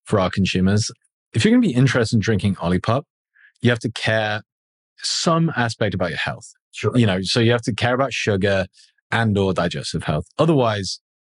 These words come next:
Speaker 1: you would just buy a can of Coke, right? It's, it's cheaper. It's a good, a good brand. It tastes good. It's more available. Like, why would you buy Olipop? So what we're finding is that group of happy seekers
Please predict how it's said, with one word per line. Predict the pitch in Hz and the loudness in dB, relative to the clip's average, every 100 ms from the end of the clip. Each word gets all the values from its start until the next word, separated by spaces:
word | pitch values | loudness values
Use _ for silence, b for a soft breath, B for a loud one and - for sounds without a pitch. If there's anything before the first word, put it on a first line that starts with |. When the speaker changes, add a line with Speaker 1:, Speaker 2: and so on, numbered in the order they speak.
| - | 0
Speaker 1:
you | 139 | 2
would | |
just | 117 110 | 2 0
buy | 101 | 0
a | 92 | -2
can | 95 | -2
of | 87 | -2
Coke, | 107 101 | -2 -2
right? | 92 92 | -2 -2
It's, | 98 - - | -2 -6 -6
it's | 110 | -6
cheaper. | - 120 107 117 101 | 0 2 2 0 -2
It's | 98 - | -6 -10
a | |
good, | 92 104 87 - - | -6 -4 -4 -8 -10
a | |
good | 95 101 | -2 -2
brand. | 87 117 117 107 - B B | 2 0 2 -2 -4 B B
It | - | -8
tastes | - 110 - | -2 -2 0
good. | - 110 104 95 - _ | 0 2 2 0 -4 _
It's | - | -4
more | 107 95 | 0 0
available. | 90 110 117 107 110 104 98 - b b _ | 0 2 2 2 0 0 -2 -6 b b _
Like, | 107 95 - | -2 -2 0
why | 104 | 0
would | 98 92 | 0 0
you | 92 87 | -2 -2
buy | 82 80 | -2 -4
Olipop? | 76 82 82 - 80 | -4 -4 -4 -4 -4
So | - 139 110 98 B B B _ | -2 0 0 -2 B B B _
what | 117 | -6
we're | 110 | -6
finding | - 139 151 127 | -2 0 2 4
is | 92 | 2
that | - - 147 139 | -2 -4 -4 -2
group | 120 120 123 | 2 2 2
of | 95 | -2
happy | - 95 - | -4 -4 -2
seekers | 113 - 120 117 131 143 | -4 0 0 2 2 0